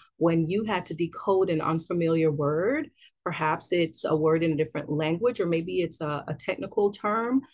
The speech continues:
um, uh, that you were not familiar with. And what strategies did you use to help understand the word better? What kind of decoding of the language did you engage in?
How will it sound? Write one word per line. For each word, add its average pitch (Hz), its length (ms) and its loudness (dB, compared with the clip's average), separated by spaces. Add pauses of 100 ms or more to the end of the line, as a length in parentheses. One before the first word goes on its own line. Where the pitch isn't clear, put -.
(220)
um, 156 500 2
uh, 156 300 -2 (420)
that 165 320 2
you 170 160 -2
were 170 160 2
not 165 240 0
familiar 175 480 -2
with. 302 240 -2 (380)
And 170 300 -4
what 220 260 -4
strategies 185 800 -4
did 170 240 -6
you 165 240 -4
use 151 720 -2 (200)
to 170 200 -6 (100)
help 147 360 -6 (100)
understand 147 800 -6
the 139 60 -6
word 139 320 -6
better? - 320 -8
What 175 180 -10
kind 285 180 -4
of 262 120 -8
decoding 202 680 -4
of 160 140 -8
the 175 100 -4
language 165 680 -4 (540)
did 160 240 0
you 156 140 -2
engage 147 640 -4
in? 135 340 -6